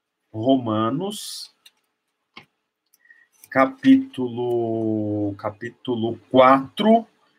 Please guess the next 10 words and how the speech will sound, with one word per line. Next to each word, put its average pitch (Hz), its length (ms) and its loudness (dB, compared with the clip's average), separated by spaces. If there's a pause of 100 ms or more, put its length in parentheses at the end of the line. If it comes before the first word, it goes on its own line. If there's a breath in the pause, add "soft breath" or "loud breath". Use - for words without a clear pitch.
(120)
versículo 175 880 0
do 156 200 6
nove 202 680 6
ao 185 220 6
doze. 131 380 2
Olha 175 140 4
o 175 40 -14
que 175 100 -14
que 160 140 -10
diz. 107 480 -12